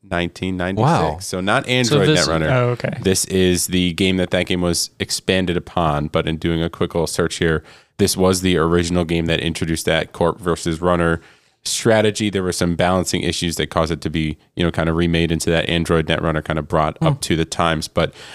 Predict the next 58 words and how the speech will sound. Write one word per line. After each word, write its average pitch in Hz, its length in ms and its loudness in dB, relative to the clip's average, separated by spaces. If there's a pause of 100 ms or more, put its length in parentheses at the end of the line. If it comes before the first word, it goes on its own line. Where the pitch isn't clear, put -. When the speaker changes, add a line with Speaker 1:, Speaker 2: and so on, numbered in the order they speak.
Speaker 1:
this 101 180 0
was 92 120 0
the 95 100 2
game 92 180 2
that 90 120 4
started, 101 200 2
and 92 60 2
I 85 40 2
believe 117 300 0
Android 143 360 0
Netrunner 80 380 0
was 80 140 -2
at 82 80 -4
the - 80 -4
top 82 320 -4
of 82 280 -2
the 82 120 -4
games 95 340 -4
list - 180 -10
for 82 160 -2
a 80 60 0
little 90 220 -4
while 78 280 -4
at 69 100 -8
least. 80 340 -6
It - 60 -18
was 104 120 -6
pretty - 200 -2
popular. 80 500 -2
Speaker 3:
Yeah, 135 220 0
yeah. 123 160 -2 (800)
All 139 80 4
right, 139 140 4
I'm 135 160 4
gonna 208 140 2
save 151 280 2
the 135 80 0
best 131 240 2
for 131 100 0
last, 120 380 2
and 127 120 -2
I'm 120 80 2
gonna 127 140 0
go 123 100 2
back 120 220 0
to 117 100 -2
another 135 320 2
childhood 120 520 0
throwback 117 420 0
'cause 120 160 -2
I 131 200 2
don't 131 200 2
have 113 220 -2
a 110 60 0
whole 113 240 0
lot 110 220 0
on 110 200 0
here. 110 240 -2